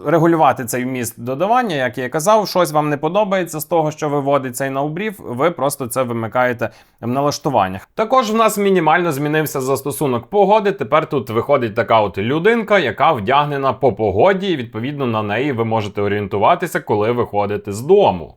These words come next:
Цікава, але поки експериментальна функція з'явилася в Labs.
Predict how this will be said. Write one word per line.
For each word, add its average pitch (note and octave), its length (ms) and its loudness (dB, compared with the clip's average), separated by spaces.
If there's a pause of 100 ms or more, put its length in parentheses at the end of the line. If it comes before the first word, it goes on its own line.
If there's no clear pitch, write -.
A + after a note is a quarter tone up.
(400)
Цікава, A3+ 520 2
але F#3 180 4
поки F#3+ 360 2
експериментальна E3 840 0
функція F#3+ 540 -2
з'явилася C#3+ 680 -2
в A2 140 -4
Labs. F#3 760 -2